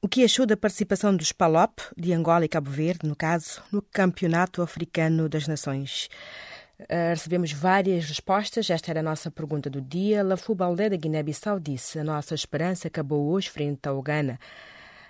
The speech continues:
A bandeira cabo-verdiana subiu pela primeira vez, chegou aos quartos de final. Parabéns, saiu de cabeça erguida."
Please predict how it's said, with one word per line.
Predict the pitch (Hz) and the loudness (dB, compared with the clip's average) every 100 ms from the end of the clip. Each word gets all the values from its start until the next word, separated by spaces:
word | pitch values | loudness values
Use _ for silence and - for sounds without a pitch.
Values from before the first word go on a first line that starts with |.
| _ | _
A | 156 | 0
bandeira | 156 156 185 190 | 2 4 4 4
cabo-verdiana | - 170 151 147 156 170 175 | 2 -2 0 -2 0 2 2
subiu | - 156 190 | 0 0 0
pela | 185 233 | 4 4
primeira | - 175 160 143 | 4 2 2 0
vez, | 123 123 120 | -2 -4 -4
chegou | - 175 | -4 -2
aos | 165 | -2
quartos | - 165 165 | 0 -2 -4
de | - | -12
final. | - 143 135 120 120 | -6 -2 -2 -4 -4
Parabéns, | 202 185 139 135 107 78 - - - | 0 0 0 0 -2 -6 -6 -6 -6
saiu | - 220 170 147 | -2 0 2 -2
de | - | -4
cabeça | 160 143 180 - | -4 0 -2 0
erguida." | 135 - 120 - 110 | -2 -2 -6 -4 -10